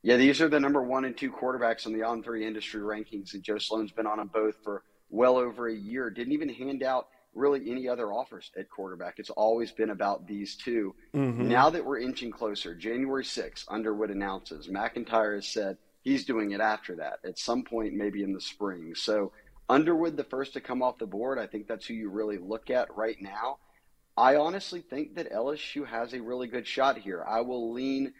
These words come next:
Speaker 1: maybe percentage-wise, they've got a better shot at Underwood than they do McIntyre. Now, I'll say McIntyre has three teams really in the mix, L S U, Bama, Tennessee.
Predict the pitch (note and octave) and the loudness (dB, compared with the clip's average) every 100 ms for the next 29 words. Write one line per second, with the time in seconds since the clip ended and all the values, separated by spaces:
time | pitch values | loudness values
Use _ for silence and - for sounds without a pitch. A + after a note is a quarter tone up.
0 | _ _ G#2+ A2+ B2+ C3 C3 B2 A#2 B2 | _ _ -2 2 4 2 -2 -4 -4 0
1 | D3 D3 G#2 G#2+ G#2 G#2 G#2+ G2+ G#2 G2+ | 2 0 0 0 0 -2 -4 -2 -2 -4
2 | - G#2+ B2 B2 - G#2 A#2 A#2+ F#2+ G2 | -2 0 0 -4 -2 0 0 -2 -4 -4
3 | G#2 F#2+ G2 G2+ _ _ F#2+ A#2 A2+ G#2+ | -2 -2 -6 -8 _ _ 0 4 4 2
4 | G#2+ A#2+ D#3 C3+ G2+ G2+ F2 F2+ G2 G2 | 2 6 6 4 -4 -4 -4 -2 0 0
5 | - G#2+ G#2+ B2 - A#2 G#2 G2 F#2 F2+ | 0 0 2 0 0 -4 -2 -2 -4 -8
6 | - B2 C#3+ - G2+ F2+ - F#2+ F#2 F2+ | -4 2 2 2 -4 -4 -6 -6 -4 -6
7 | F2 E2+ G2+ - - - F#2+ F#2 - F2+ | -8 -4 -2 -2 -4 0 0 0 -6 -2
8 | F#2+ F#2 F2+ - F2 - E3 D3+ G#2+ | -2 -2 -6 -6 -2 2 4 6 4